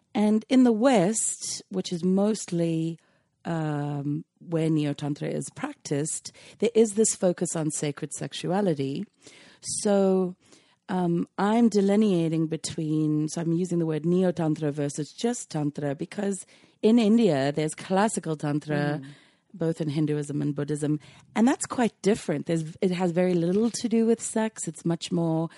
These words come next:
Speaker 1: about mantras and deities, and I actually practice that as well, but I'm not qualified to teach it.
Speaker 2: Mm-hmm.
Speaker 1: So, um, as a way to honor the source,
Speaker 2: Mm-hmm.
Speaker 1: uh, culture, I like to just make people aware that it's this Western form
Speaker 2: Mm-hmm.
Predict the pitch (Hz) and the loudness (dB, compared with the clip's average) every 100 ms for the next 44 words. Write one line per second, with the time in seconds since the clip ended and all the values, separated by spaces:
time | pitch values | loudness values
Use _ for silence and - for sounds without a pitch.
0 | - - - 147 147 - 196 233 208 202 | -20 -20 -8 -4 -4 -2 0 0 0 0
1 | 202 190 180 156 147 139 208 208 202 196 | 2 2 2 0 0 0 2 2 2 2
2 | 196 185 175 160 156 - - _ _ _ | 2 0 0 -2 -2 -6 -20 _ _ _
3 | 190 190 180 170 175 165 175 - 143 147 | -2 -2 -4 -6 -6 -6 -6 -4 -4 -4
4 | 151 240 196 160 165 175 185 - 175 170 | 0 4 4 4 2 0 -2 -6 -2 0
5 | 170 151 143 - 151 - 208 - 135 151 | 0 -2 -4 -8 -14 -10 -10 -8 -6 -8
6 | - - 185 160 147 - - - - - | -8 -10 -10 -10 -12 -18 -20 -12 -6 0
7 | 185 175 175 180 - 170 170 180 170 165 | 2 4 2 -2 -4 -2 0 0 0 -2
8 | 165 165 - 160 160 160 - 165 156 147 | -2 -2 -2 -2 -2 -4 -6 -6 -6 -8
9 | - - - - 170 160 147 - 175 170 | -12 -14 -16 -14 -14 -14 -16 -10 -8 -6
10 | - 330 - 170 175 247 - _ 196 180 | -4 -4 0 2 2 0 -6 _ -6 -6
11 | 160 196 170 156 - - _ _ _ _ | -6 -8 -8 -8 -12 -20 _ _ _ _
12 | _ _ - 165 - - 180 165 - - | _ _ -4 -4 -6 -14 -8 -6 -6 -4
13 | - 82 82 80 170 - - - _ - | -4 -4 -6 -6 -8 -10 -16 -18 _ -2
14 | 190 180 180 214 - 151 143 - 131 135 | 0 2 2 0 -2 -2 -2 -2 -6 -2
15 | 170 220 185 | 0 0 -2